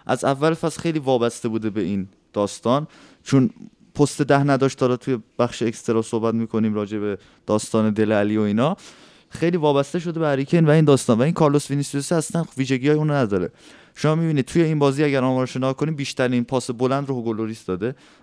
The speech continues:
و باید بیاد ضربات سر رو بزنه کارلوس وینیسیوس و کمک کنه به این که اون بازی سازی شکل بگیره، بتونن از کنارها نفوذ کنن و خل-، صاحب توپ بکنن سون و برخوان رو. اما هری کین این کار رو انجام می‌داد. بعد شما اگر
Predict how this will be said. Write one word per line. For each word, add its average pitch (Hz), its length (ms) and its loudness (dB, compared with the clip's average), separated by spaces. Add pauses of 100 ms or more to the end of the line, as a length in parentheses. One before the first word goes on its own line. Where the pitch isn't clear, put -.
و 107 160 0 (340)
باید 117 360 0
بیاد 139 240 0
ضربات 113 440 2
سر 147 180 2
رو 139 120 0
بزنه 135 440 2
کارلوس 107 420 -2
وینیسیوس 110 540 -2
و 131 40 -2
کمک 123 340 -4
کنه 143 200 -6
به 127 100 -4
این 147 120 -2
که 160 200 0 (300)
اون 147 180 0
بازی 120 340 2
سازی 123 320 -2
شکل 143 380 -6
بگیره، 98 280 -2
بتونن 135 400 -2
از 127 140 -6
کنارها 120 400 0
نفوذ 135 340 -4
کنن 127 280 -2
و 110 140 0 (460)
خل-، 117 340 -2 (200)
صاحب 117 420 -2
توپ 135 180 -10
بکنن 120 320 -4
سون 107 320 -2
و 101 60 0
برخوان 95 440 -2
رو. 92 60 -2
اما 135 180 -2
هری 135 200 -2
کین 160 220 -4
این 147 80 -2
کار 117 160 -2
رو 104 80 -2
انجام 95 300 -2
می‌داد. 87 220 -6 (400)
بعد 143 140 2
شما 139 400 -2
اگر 131 340 0